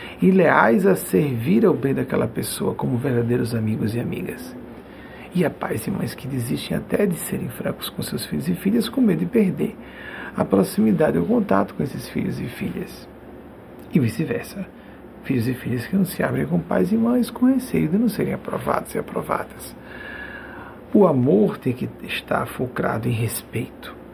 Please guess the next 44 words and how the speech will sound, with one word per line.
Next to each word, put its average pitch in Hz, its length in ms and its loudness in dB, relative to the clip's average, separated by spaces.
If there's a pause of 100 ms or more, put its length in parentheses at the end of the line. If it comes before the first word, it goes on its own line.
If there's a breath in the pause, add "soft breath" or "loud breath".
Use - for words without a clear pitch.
(1000 loud breath)
E 185 120 6
o 170 40 8
respeito 127 760 -2
tem 123 240 -2
a 113 40 -2
ver, 117 360 0 (880 loud breath)
aí 113 240 0
se - 120 -2
diz 113 120 4
assim, 117 180 0
"Ah, 196 240 6 (100)
isso - 240 -2
é 139 40 0
falta 139 280 -2
de 127 120 0
respeito, 135 600 0
você 127 220 -4
dizer 120 200 0
isso 120 180 -2
a 113 40 2
mim?" 120 300 0
Como 294 300 2
assim? 117 580 -6 (800 loud breath)
A 139 100 4
defesa 156 400 4
de 143 100 2
quem 131 160 -2
nós 120 180 0
somos 156 520 0
é - 60 4
exigir 131 340 4
o 220 60 6
respeito. 123 480 -4 (260 loud breath)
É 160 80 4
comum 175 540 4 (440 loud breath)
pessoas 151 360 2
que 165 100 0
exigem 156 240 2
respeito 135 560 0
a 117 80 0
si, 151 380 -2
a - 20 0
quem 120 300 -2
são, 147 400 0